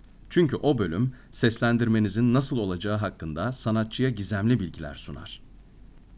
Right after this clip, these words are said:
Sanatçı da en çok orayı önemser ve ona göre çalışmasını yönlendirir.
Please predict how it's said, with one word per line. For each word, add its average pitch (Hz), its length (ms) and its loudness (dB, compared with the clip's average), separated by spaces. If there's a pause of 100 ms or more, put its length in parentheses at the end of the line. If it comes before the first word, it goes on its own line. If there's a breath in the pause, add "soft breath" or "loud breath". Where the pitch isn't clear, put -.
Sanatçı 104 580 0
da 92 280 -4
en 127 160 6
çok - 260 -2
orayı 82 240 -2
önemser 95 680 0
ve 90 60 0
ona 110 280 2
göre 110 240 0
çalışmasını 90 600 -4
yönlendirir. 76 760 -8